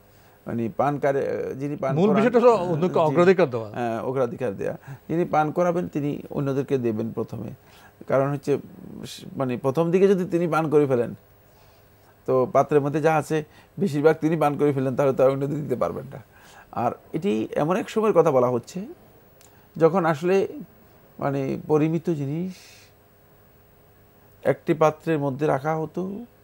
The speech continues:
Speaker 1: এই পাত্র থেকে সবাই কম কম করে পান করত।
Speaker 2: মানে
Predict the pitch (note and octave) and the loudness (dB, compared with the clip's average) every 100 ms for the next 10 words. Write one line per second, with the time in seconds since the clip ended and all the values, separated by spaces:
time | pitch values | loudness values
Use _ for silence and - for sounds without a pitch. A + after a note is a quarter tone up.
0 | _ _ _ - - D3 D3 D3 D3+ D3 | _ _ _ -16 -6 0 2 0 -4 -6
1 | D#3+ D#3 D3 C#3 D#3 D3 D3+ C#3 C#3 C3 | -6 -6 -2 2 0 0 -4 -2 -6 -2
2 | D3 D3 D3 C3+ C3+ D3+ - F3 | 0 0 0 -2 -4 -6 -4 -4